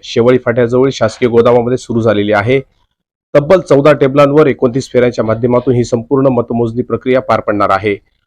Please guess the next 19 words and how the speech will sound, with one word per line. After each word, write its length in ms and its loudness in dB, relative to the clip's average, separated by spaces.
सुरुवातीला 420 2
पोस्टल 380 -2
बॅलेटची 480 0
मतमोजणी 680 -2
ही 200 -2
या 80 2
ठिकाणी 300 -2
झालेली 360 -4
आहे. 300 -2
साक्री 320 0
विधानसभा 480 0
मतदारसंघाचा 720 0
एकंदरीत 360 -4
जर 160 -4
विचार 280 -2
केला 260 -2
तर 180 -4
महाविकास 680 -2
आघाडीकडून 580 0